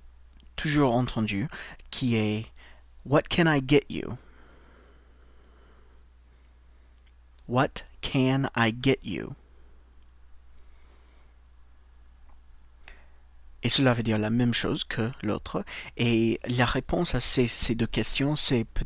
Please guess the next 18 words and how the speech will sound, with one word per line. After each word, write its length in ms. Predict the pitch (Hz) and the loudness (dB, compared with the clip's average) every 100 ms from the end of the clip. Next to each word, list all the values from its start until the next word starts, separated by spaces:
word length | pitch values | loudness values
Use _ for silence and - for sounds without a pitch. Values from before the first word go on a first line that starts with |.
| - | 0
c'est 180 | - 143 | 2 4
peut-être 400 | - 156 - 135 | 6 6 6 4
la 100 | 123 | 6
même 240 | 127 120 | 6 4
pour 140 | 110 113 | 4 2
la, 160 | 107 - - - - | 0 -2 -14 -14 -4
les 120 | - | -2
boissons. 460 | 110 - - 151 156 - - - | 0 2 2 2 -2 -8 -16 -6
C'est 500 | - 123 110 110 107 - - | 0 2 4 2 0 -4 0
I'll 220 | 120 117 - | 4 4 0
take 460 | - 151 147 - - - - - - | 2 2 2 -6 -8 -10 -16 -20 -16
quoi 160 | - 113 | -6 -6
que 100 | 104 | -4
ce 140 | - | -2
soit 400 | 101 127 123 120 - | -2 0 0 -2 -2
ou 200 | 104 92 - - - | -6 -6 -12 -16 -4
I'd 200 | 107 101 | -2 0
like 440 | 127 143 143 - | 2 2 2 -4